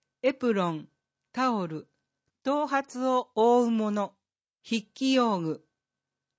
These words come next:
申し込み、二月八日月曜、九時から十九日金曜、十七時三十分まで電話にて。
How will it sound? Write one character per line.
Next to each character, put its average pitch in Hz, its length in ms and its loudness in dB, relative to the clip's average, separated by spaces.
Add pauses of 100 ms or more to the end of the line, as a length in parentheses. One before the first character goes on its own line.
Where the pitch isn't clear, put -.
(160)
申 254 220 0
し - 160 -8
込 226 140 0
み、 214 240 -2 (640)
二 226 160 2
月 285 340 0
八 254 220 4
日 233 220 0
月 220 360 -6
曜、 202 400 0 (320)
九 311 140 0
時 269 160 -2
か 180 160 -2
ら 160 200 -4 (380)
十 294 300 -2
九 294 180 -4
日 208 500 -4
金 262 400 2
曜、 196 380 -2 (100)
十 277 280 -2
七 277 260 -6
時 226 140 -4
三 233 320 -2
十 254 100 -4
分 180 440 -6
ま 175 120 -4
で 165 220 -8 (180)
電 233 300 -2
話 220 140 -2
に 196 180 -4
て。 151 240 -8